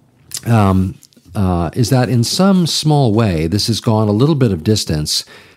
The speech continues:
to helping clear up some of the arguments and discussions that happen, again, even among believers today, in regard to the subject of Israel.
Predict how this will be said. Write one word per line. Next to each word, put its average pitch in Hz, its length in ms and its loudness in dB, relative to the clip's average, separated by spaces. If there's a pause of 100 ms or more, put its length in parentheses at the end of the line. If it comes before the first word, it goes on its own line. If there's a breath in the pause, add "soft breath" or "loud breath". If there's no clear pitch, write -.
to 110 100 -6
helping 139 320 0
clear 151 400 -2
up 120 180 0
some 147 240 0
of 151 80 2
the 101 400 0 (140)
arguments 127 440 0
and 101 80 0
discussions 110 540 -2
that 92 140 -4
happen, 113 340 -2
again, 117 300 -2
even 156 180 -4
among 170 240 -2
believers 101 560 -4
today, 73 480 -10 (380 loud breath)
in 107 160 -4
regard 98 340 0
to 95 80 -4
the 85 80 -8
subject 85 480 -6
of 73 80 -8
Israel. 67 500 -10